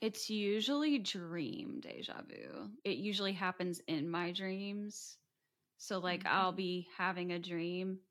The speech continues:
Speaker 1: and while I'm in the dream, I am aware that I have had that dream before,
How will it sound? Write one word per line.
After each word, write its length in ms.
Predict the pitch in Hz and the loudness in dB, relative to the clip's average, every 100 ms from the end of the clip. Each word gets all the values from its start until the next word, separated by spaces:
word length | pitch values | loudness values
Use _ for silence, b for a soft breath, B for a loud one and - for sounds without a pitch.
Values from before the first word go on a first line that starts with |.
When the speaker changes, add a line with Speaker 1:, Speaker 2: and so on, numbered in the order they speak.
| _ | _
Speaker 1:
and 280 | 185 175 170 - - | -2 -2 -4 -10 0
while 180 | 185 180 | 2 4
I'm 180 | 175 - | 0 0
in 200 | 175 180 | 0 2
the 80 | 175 | 0
dream, 580 | 185 185 185 185 185 190 _ _ | -2 -2 0 0 -2 -6 _ _
I 440 | 170 165 165 165 - | 2 2 2 0 -4
am 280 | 180 185 170 - | -2 -2 -4 -4
aware 680 | 180 180 160 151 147 156 165 | -2 0 0 0 2 0 0
that 200 | 165 - | -2 -2
I 100 | 151 | -2
have 200 | 170 170 | -2 -6
had 300 | - 170 160 | -6 -4 -2
that 180 | 165 156 | -2 -4
dream 300 | - 160 156 | -4 -2 -2
before, 600 | 160 - 160 151 156 185 | -4 -6 -6 -4 -4 -6